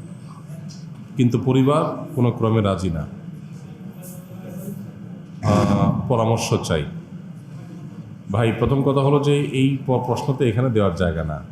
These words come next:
আপনি চাকরি করছেন, আবার ব্যবসা করছেন, ধরা খাইছেন, এখন কি করবেন? এইটা আপনাকে পরামর্শ দিবে একজন ব্যবসায়িক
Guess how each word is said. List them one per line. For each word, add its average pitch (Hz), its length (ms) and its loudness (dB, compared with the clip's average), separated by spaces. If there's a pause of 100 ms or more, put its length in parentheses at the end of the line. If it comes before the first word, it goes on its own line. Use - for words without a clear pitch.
(640)
আপনি 104 220 -4
চাকরি 110 280 0
করছেন, 104 340 -2
আবার 101 160 2
ব্যবসা 95 300 0
করছেন, 101 360 -4
ধরা 95 260 0
খাইছেন, 95 600 -4 (580)
এখন 101 300 0
কি 147 80 2
করবেন? 120 580 2
এইটা 151 300 2
আপনাকে 131 520 2
পরামর্শ 113 380 2
দিবে 127 220 2
একজন 113 240 2
ব্যবসায়িক 120 440 2